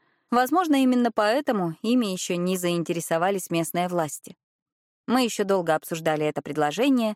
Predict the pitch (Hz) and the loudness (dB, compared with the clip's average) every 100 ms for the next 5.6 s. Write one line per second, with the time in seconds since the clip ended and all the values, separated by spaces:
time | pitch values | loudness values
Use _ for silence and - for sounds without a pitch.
0 | - - _ - - 294 311 277 240 214 | -10 -20 _ -12 -4 2 2 4 2 -2
1 | _ 180 175 180 214 165 151 151 - 147 | _ -8 -2 -2 -2 -2 -2 -2 -4 -2
2 | 147 214 220 156 220 294 294 - _ _ | 0 2 2 0 0 2 0 -4 _ _
3 | - 294 285 285 330 339 - - _ _ | 2 2 4 4 4 0 -8 -12 _ _
4 | - 196 196 - 247 254 185 165 175 160 | 0 0 0 0 0 0 0 -2 -2 -4
5 | 156 - 143 143 - | -4 -4 -6 -8 -12